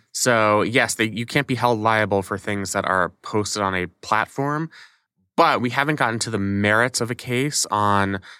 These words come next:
how that, uh, interplays with the Anti-Terrorism Act, where the specific action is for aiding and abetting, uh, members of an international terrorist organization.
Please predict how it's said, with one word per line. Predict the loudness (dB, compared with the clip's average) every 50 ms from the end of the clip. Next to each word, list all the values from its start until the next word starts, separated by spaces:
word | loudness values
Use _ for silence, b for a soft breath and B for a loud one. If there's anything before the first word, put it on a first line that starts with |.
| B B B -2
how | 0 2 4 4
that, | 4 4 2 2 0 -4 -10 _ _ _ _ _
uh, | -4 -2 0 0 0 -2
interplays | -2 -2 -4 -2 -2 -4 0 2 2 2 4 2 0 -2
with | -4 -4
the | -2 -2
Anti-Terrorism | -2 -2 -2 -2 -2 0 2 2 4 4 4 2 2 0 0
Act, | 2 2 2 2 0 -2 -4
where | 0 2 4 4 4 2 2 -2 B B B B B
the | -4 -4
specific | -2 -2 -2 0 0 2 2 0 2 0 0 0 -2 -6 -14 b b b b b _ _ _ _ _ _ _ _
action | 0 0 0 0 -2 0 2 2 2 2 0
is | -2 -2 -2 -4 -4
for | -6 -4 -4 -4 -4 -4
aiding | -4 -2 0 0 0 0 0 0 -2 -4
and | -4 -4 -4
abetting, | -4 -4 -2 0 0 2 2 0 0 0 -2 -4 -6 -8 -12 -12 _
uh, | -4 -2 -2 -2 -2
members | -2 -4 -2 -2 -2 -4 -4 -4
of | -6 -8
an | -8 -8
international | -8 -8 -6 -6 -6 -6 -6 -6 -6 -6 -6 -6 -8 -10 -14 _ -8
terrorist | -2 0 2 2 2 2 0 -2 -4
organization. | -4 -4 -4 -4 -6 -6 -6 -4 -6 -6 -6 -8 -12 -14 -16 -20